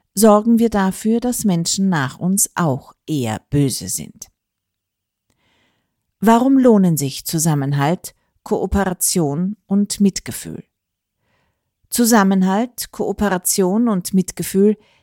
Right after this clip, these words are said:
sind ein evolutionäres Konzept, das dem Erfolgsmodell Homo sapiens zugrunde liegt. Ohne dieses Konzept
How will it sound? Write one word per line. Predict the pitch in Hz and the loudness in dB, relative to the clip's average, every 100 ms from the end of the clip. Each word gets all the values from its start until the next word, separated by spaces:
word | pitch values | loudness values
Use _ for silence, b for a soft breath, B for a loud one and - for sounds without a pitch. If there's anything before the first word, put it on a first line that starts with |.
| _ - | _ -4
sind | 208 226 - | 2 2 2
ein | 202 208 | 0 0
evolutionäres | - 190 196 196 - 202 196 190 196 - | 0 0 0 0 0 2 2 2 -2 -4
Konzept, | - 190 - 170 - - _ _ _ | -4 -2 -2 -4 -6 -20 _ _ _
das | - 175 | -8 -4
dem | 196 - | -4 -2
Erfolgsmodell | 180 - 190 202 - 185 160 156 185 | -4 0 0 0 -4 -4 -2 0 0
Homo | 208 202 180 180 | 0 0 0 -2
sapiens | 165 143 135 - 143 139 - | -2 -6 -6 -8 -6 -4 -6
zugrunde | - 175 165 147 | -6 -4 -2 -2
liegt. | 92 - - - _ _ _ _ _ _ - | -4 -12 -20 -20 _ _ _ _ _ _ 2
Ohne | 214 247 285 | 6 6 2
dieses | 240 202 - | -2 -4 -4
Konzept | 185 175 170 165 - | -4 -2 -2 -2 -8